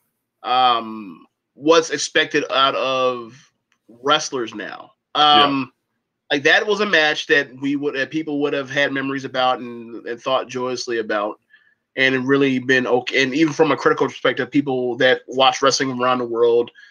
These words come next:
Speaker 1: where they were watching, uh, Crockett, or they were watching, um, Mid-South or whatever else, or they're watching, somehow got their hands on, uh, you know, uh, uh, Japan, Japanese stuff, uh, New Japan stuff,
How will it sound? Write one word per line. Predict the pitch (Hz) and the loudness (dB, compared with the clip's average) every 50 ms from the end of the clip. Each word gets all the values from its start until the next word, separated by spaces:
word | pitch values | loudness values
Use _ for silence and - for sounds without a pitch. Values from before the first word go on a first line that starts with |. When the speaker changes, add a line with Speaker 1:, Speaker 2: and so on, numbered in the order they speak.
| - - _ _ _ _ | -20 -20 _ _ _ _
Speaker 1:
where | - 139 135 | -2 -2 2
they | 127 127 123 | 2 2 4
were | 123 127 | 4 4
watching, | 131 127 127 - 131 123 120 117 - - | 4 4 4 2 0 -4 -6 -6 -2 0
uh, | 131 127 120 113 | 2 2 2 0
Crockett, | - - - 139 135 135 135 143 131 | 0 0 2 2 2 2 0 -2 -2
or | 127 123 | -2 -2
they | 131 131 120 | -2 -2 0
were | 123 123 | 0 2
watching, | 113 113 117 117 - 123 120 113 110 110 107 - | 2 0 0 -2 -2 -4 -4 -4 -6 -8 -10 -8
um, | 92 104 107 101 98 95 92 87 87 90 92 - _ _ _ _ _ _ _ - - _ _ _ - | -6 -4 -4 -4 -4 -6 -8 -10 -12 -12 -14 -16 _ _ _ _ _ _ _ -18 -18 _ _ _ -10
Mid-South | - 135 143 147 143 - - 135 110 107 110 113 110 - | -2 2 2 2 2 2 2 2 2 4 4 2 0 0
or | 113 107 104 98 95 87 82 - _ - _ _ _ _ | -4 -4 -2 -2 -2 -2 -4 -8 _ -20 _ _ _ _
whatever | - 131 131 127 120 113 | 0 2 2 4 4 2
else, | 107 107 107 110 110 - | 2 0 0 -2 -2 0
or | 117 110 | 0 0
they're | 117 117 120 | 0 0 2
watching, | 127 123 120 - - 120 113 107 | 2 2 2 2 0 -4 -4 -2
somehow | - 147 131 131 139 123 | 0 0 0 2 2 2
got | 120 117 127 117 - | 2 2 0 -2 -2
their | 135 | -2
hands | 135 135 123 123 120 | -2 0 -2 -2 -2
on, | 120 113 110 110 101 _ - | -4 -6 -8 -8 -10 _ -4
uh, | 120 110 104 95 95 92 - - | -2 -2 0 -2 -2 -4 -6 -8
you | 104 127 | -8 -6
know, | 113 101 90 85 80 73 _ - - | -6 -6 -6 -8 -8 -12 _ -6 -4
uh, | 104 110 101 101 92 92 107 - _ _ _ _ _ _ _ _ _ _ _ _ - - - - - - - - - - - - - - - _ _ _ _ _ _ - | -2 -2 -2 -2 -4 -6 -8 -14 _ _ _ _ _ _ _ _ _ _ _ _ -20 -20 -20 -18 -18 -18 -18 -18 -18 -20 -20 -20 -20 -20 -20 _ _ _ _ _ _ 2
uh, | 135 135 131 127 127 120 120 117 - _ _ - | 4 6 6 6 4 4 0 -4 -16 _ _ -6
Japan, | 160 156 156 - 165 165 160 156 - | -4 -4 -2 0 2 2 2 2 2
Japanese | 147 170 165 156 160 147 156 160 165 165 | 2 2 2 2 2 4 4 6 4 4
stuff, | - - 160 139 131 127 - - - - | 4 2 2 2 2 0 -2 -6 -8 -2
uh, | - 131 131 127 | 0 2 2 2
New | 131 147 | 2 0
Japan | 160 156 - - 135 131 123 | -2 -4 -4 -4 -4 -4 -4
stuff, | - - 127 - - - - | -4 -2 -2 -2 -2 -2 -6